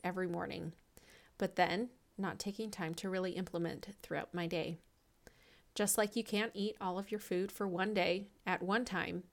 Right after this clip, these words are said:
I need to recommit to still feasting in the morning and then also being mindful and following through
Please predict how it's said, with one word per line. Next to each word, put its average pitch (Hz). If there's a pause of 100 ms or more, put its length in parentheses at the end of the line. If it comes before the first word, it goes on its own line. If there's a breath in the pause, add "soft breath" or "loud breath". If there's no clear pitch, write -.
(580 loud breath)
I 196
need 202
to 226
recommit 214 (160)
to 190
still 185
feasting 233
in 247
the 247
morning 175 (240)
and 196
then 180
also 190
being 214
mindful 165
and 175
following 185
through -